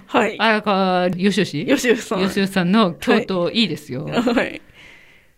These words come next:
Speaker 2: なんかひょうひょうとして、あの、彼ってほら、
Speaker 1: はい。
Speaker 2: ひょうひょうとしてる感じがいいんだけど、
Speaker 1: そうですよね。
Speaker 2: ちょっと次回はちょっと違う一面を見せるかもしれないです。
Speaker 1: おー。
Speaker 2: 次の回は。
Speaker 1: はい。
Speaker 2: ちょっと大変な出来事が起こるんです。
Speaker 1: はい。
Speaker 2: 今起こってるんです。ちょっと大変な出来事が起こってしまったんです。
Speaker 1: そうなんですね。
Speaker 2: 学校内で。
Speaker 1: はい。
Speaker 2: 本当に大変な出来事が起こった。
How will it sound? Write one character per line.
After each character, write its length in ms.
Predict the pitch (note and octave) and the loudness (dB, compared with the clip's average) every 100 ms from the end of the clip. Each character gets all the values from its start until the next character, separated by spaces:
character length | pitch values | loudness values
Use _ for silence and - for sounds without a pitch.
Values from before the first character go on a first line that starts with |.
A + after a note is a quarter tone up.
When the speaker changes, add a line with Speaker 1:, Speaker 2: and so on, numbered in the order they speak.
| _ _ _ - | _ _ _ -2
Speaker 2:
な 100 | C4 | -2
ん 40 | |
か 40 | |
ひ 140 | A3 D4+ | 0 0
ょ 60 | |
う 40 | D4 | 2
ひ 80 | D4 | 2
ょ 60 | |
う 60 | C4+ | 2
と 120 | C4+ | 0
し 60 | - | 0
て、 100 | G3+ | 0
あ 80 | |
の、 140 | D#3+ D3+ | -2 -4
彼 240 | D4 C#4 | 0 2
っ 100 | G#3 | 2
て 60 | E3 | -2
ほ 60 | C#3+ | -8
ら、 40 | |
Speaker 1:
は 20 | |
い。 20 | D3 | 0
Speaker 2:
ひ 100 | C#4+ | 2
ょ 100 | C#4+ | 4
う 20 | |
ひ 100 | C#4+ | 4
ょ 40 | |
う 20 | |
と 100 | D4 | 2
し 60 | C#4 | 0
て 60 | C4+ | 0
る 60 | |
感 200 | - G#3 | 2 0
じ 80 | E3+ | 0
が 100 | D#3 | -4
い 140 | C#3+ - | -4 2
い 120 | G3+ | 2
ん 20 | |
だ 80 | D3+ | 2
け 140 | - | -6
ど、 260 | D#3+ E3+ D3 - | -6 -4 -6 -2
Speaker 1:
そ 220 | D#4+ C4 | 2 4
う 20 | |
で 100 | G#3 | 4
す 120 | - | 2
よ 60 | F#3+ | -2
ね。 20 | |
Speaker 2:
ち 40 | |
ょ 40 | C#3+ | 0
っ 20 | |
と 40 | G#3 | 0
次 80 | - | 2
回 180 | C4 | 2
は 100 | D#3 | 2
ち 120 | E3 A3 | -2 -4
ょ 20 | |
っ 40 | |
と 80 | E3 | -6
違 600 | - - - - G3+ G3 | -18 -14 -2 2 4 4
う 60 | F#3 | 2
一 220 | F#3+ A#3+ | 2 4
面 140 | G#3 | 4
を 40 | D#3+ | 2
見 100 | F3+ | -2
せ 100 | C#3+ | -4
る 80 | |
か 120 | C#3+ C#3+ | -4 -6
も 80 | |
し 100 | C#3+ | -6
れ 80 | C3+ | -6
な 140 | G#2+ F#2+ | -6 -8
い 60 | |
で 80 | - | -12
す。 160 | - - - | -16 -20 -4
Speaker 1:
お 680 | - B3+ B3+ A#3+ A#3 A3+ | 2 6 6 6 6 4
ー。 40 | G#3+ | 4
Speaker 2:
次 140 | G#3 | 2
の 120 | E3+ | 0
回 180 | D#3+ D#3+ | -2 -4
は。 100 | E3 | 0
Speaker 1:
は 320 | D#4+ C4+ B3 | 2 4 2
い。 200 | G3 - - - - | -2 -8 -14 -16 0
Speaker 2:
ち 80 | - | 0
ょ 40 | |
っ 20 | |
と 100 | - F#3 - - | 0 -8 -8 0
大 220 | A#3+ B3 | 2 4
変 200 | C#4 B3+ | 4 4
な 80 | B3+ | 4
出 120 | A#3 | 0
来 40 | |
事 240 | G#3+ G#3+ B2+ | 0 -2 -4
が 60 | |
起 60 | - | -2
こ 100 | D#3 | -2
る 80 | C3 | -2
ん 80 | |
で 100 | - | -6
す。 240 | C#3+ - - | -12 -2 2
Speaker 1:
は 180 | C4 C5 | 4 2
い。 240 | C4+ - | 0 -4
Speaker 2:
今 160 | G3+ F3+ | 0 0
起 80 | F3+ | 0
こ 80 | |
っ 40 | A3 | -2
て 80 | D#3+ | -2
る 80 | |
ん 40 | C3+ | -6
で 40 | |
す。 60 | - | -8
ち 40 | C#3+ | -10
ょ 40 | |
っ 20 | |
と 60 | - | -2
大 140 | F#3 | 4
変 80 | G#3+ | 4
な 80 | F#3+ | 4
出 100 | F3+ | 2
来 20 | |
事 140 | E3+ C#3+ | 0 -2
が 60 | |
起 40 | D3+ | -4
こ 60 | |
っ 40 | F3 | -6
て 80 | E3+ | -4
し 100 | D3+ | -6
ま 80 | B2 | -6
っ 20 | |
た 80 | - | -10
ん 40 | |
で 60 | G#2+ | -12
す。 320 | - - C4 | -16 -10 -6
Speaker 1:
そ 160 | - B3+ | 2 4
う 20 | |
な 80 | A#3 | 2
ん 60 | |
で 60 | A3+ | -2
す 100 | G#3+ | -4
ね。 160 | G#3+ | 0
Speaker 2:
学 180 | A#3 G#3+ | 2 2
校 160 | F#3 E3 | 2 2
内 160 | C3+ | 2
で。 140 | B2 - | -2 -4
Speaker 1:
は 60 | G3+ | -2
い。 40 | |
Speaker 2:
本 300 | B3 A3 G3 | 2 4 4
当 60 | F#3 | 2
に 40 | |
大 140 | F#3+ | 2
変 100 | F#3+ | 2
な 80 | E3+ | 2
出 120 | E3 | 0
来 40 | D3+ | -2
事 180 | D3+ B2 | -4 -6
が 40 | |
起 60 | - | -12
こ 60 | |
っ 20 | |
た。 120 | - | -20